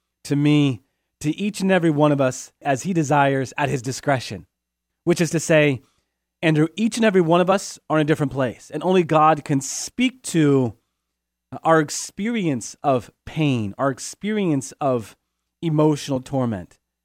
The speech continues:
But the thing of it is, he desires to do it. So as Saint John Paul the Second says, "Take up that first vocation of one who suffers and say,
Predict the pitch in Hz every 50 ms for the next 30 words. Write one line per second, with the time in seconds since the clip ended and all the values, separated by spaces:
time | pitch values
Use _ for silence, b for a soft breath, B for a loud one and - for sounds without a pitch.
0 | _ _ _ _ _ _ _ _ _ - 139 - 143 - 175 170 175 160 165 160
1 | 175 175 170 165 143 - - - - _ _ _ _ _ _ _ _ _ _ _
2 | _ _ _ - - 160 165 156 170 139 - 143 127 131 131 131 131 - - 117
3 | - 127 123 110 98 - - _ _ _ _ _ _ - - - - - 135 123
4 | 120 117 113 - - 135 127 117 127 120 117 - 117 110 113 107 - - 139 123
5 | - - 113 107 - - 151 147 143 131 123 113 - - - _ _ _ _ _
6 | _ _ _ _ _ _ _ _ _ _ _ _ _ _ - 160 165 156 - 156
7 | 151 - 135 143 135 - - 147 147 147 - - 135 131 - 143 139 127 120 -
8 | 127 107 107 - 120 110 110 117 117 117 113 - - 117 110 107 - 107 98 95
9 | 92 - _ _ _ - 120 113 104 - - 120 110 107 104 98